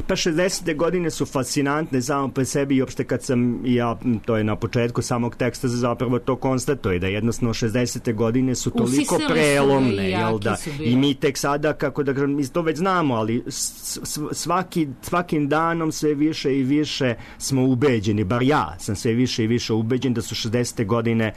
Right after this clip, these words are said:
Speaker 1: zaista godine kada je jedna paradigma doživela svoj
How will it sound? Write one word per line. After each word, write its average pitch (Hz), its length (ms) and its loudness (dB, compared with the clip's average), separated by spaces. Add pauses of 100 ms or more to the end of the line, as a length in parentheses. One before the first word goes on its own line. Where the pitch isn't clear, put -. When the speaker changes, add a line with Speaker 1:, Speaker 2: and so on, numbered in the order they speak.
(260)
Speaker 1:
zaista 113 560 -2
godine 113 480 2
kada 110 500 -2 (160)
je 110 180 2
jedna 120 340 2
paradigma 101 720 0
doživela 95 600 0
svoj 101 380 0